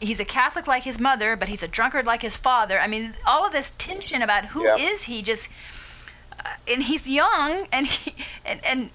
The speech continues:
Speaker 1: and, and also you got the whole post-war angst that everybody's going through about what does it mean to be a man
Speaker 2: Mm-hmm.
Speaker 1: in this new modern world.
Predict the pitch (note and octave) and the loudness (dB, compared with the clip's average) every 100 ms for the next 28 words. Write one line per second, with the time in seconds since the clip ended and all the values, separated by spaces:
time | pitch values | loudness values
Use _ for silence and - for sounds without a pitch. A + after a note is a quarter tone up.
0 | - B3+ B3 C4+ C4+ E4 - D4+ C4+ C4 | -2 -2 0 2 4 4 2 0 2 2
1 | B3 C4+ C4 - D4+ D4 D#4+ - G#3+ C4 | 2 2 0 -2 2 2 2 -4 -2 2
2 | C4 A3 - - A3+ C4 A#3+ - - G#3 | 4 4 2 -8 -2 0 0 -2 0 -2
3 | - G3 D4 F#4 A#3+ G#3+ F3+ F#3 G3 D3+ | 0 0 2 0 -2 -2 -4 -6 -4 -4
4 | D#3+ - F#3+ G3 F3 G3+ B3+ B3+ A#3 - | -8 -8 -6 0 0 0 -2 -2 -10 -6
5 | A3+ A#3+ A3 G3 A#3+ F3+ E3+ F3+ G#3 C4 | -6 -6 -6 -8 -6 -6 -6 -4 0 0
6 | E3+ F#3+ G#3+ G#3 G#3+ G3+ G3 G#3 B3 A3+ | 0 -2 -2 -4 -2 -4 -4 -2 -2 0
7 | G#3 A3+ G3+ F3+ F3+ A3+ E3+ E3+ G#3 | 2 2 0 -6 -4 -2 0 0 -2